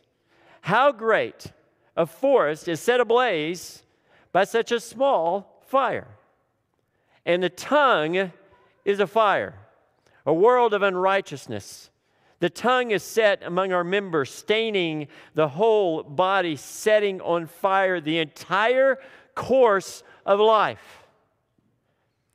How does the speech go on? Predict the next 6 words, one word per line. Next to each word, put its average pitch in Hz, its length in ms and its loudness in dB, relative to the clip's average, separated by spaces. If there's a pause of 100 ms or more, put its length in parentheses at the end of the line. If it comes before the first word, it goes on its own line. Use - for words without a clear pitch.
(320)
and 147 180 -2
set 240 380 -2
on 240 320 0
fire 165 760 -2 (460)
by 139 160 -2
hell. 131 380 -2